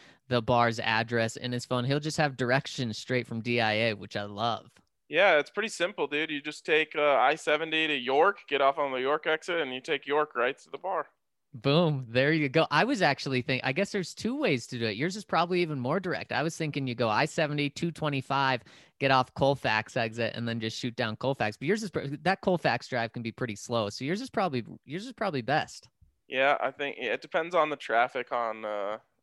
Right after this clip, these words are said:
Speaker 2: on I seventy at the time, I guess.
Speaker 1: <laughs> Oh, right.
Speaker 2: Traffic
Speaker 1: That's
Speaker 2: is
Speaker 1: true.
Speaker 2: a thing that we have to deal with now, um, which has made, you know, like, living, uh,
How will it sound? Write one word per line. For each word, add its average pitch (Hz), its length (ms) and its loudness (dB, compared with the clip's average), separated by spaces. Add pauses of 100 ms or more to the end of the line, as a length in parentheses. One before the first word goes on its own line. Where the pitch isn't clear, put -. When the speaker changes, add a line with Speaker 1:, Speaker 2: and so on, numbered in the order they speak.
(100)
Speaker 2:
on 110 140 -4
I 92 100 0
seventy 90 440 -6
at - 100 -10
the - 60 -20
time, - 280 -6
I - 80 -8
guess. 147 320 -4
Speaker 1:
<laughs> - 20 -2
Oh, 160 160 0 (280)
right. 147 160 -2
Speaker 2:
Traffic 156 560 2
Speaker 1:
That's 143 140 -2
Speaker 2:
is - 20 -6
Speaker 1:
true. 135 100 -6
Speaker 2:
a - 140 -12
thing 131 220 -4
that 113 140 -2
we 123 100 -2
have 123 120 -2
to 127 120 -8
deal 127 260 -6
with 123 180 -4
now, 113 320 -4 (420)
um, 110 540 0
which 135 240 -6
has 135 220 -2 (100)
made, 131 540 -2 (320)
you 139 160 -8
know, 123 180 0
like, 113 200 0 (440)
living, 180 520 -2 (140)
uh, - 120 -6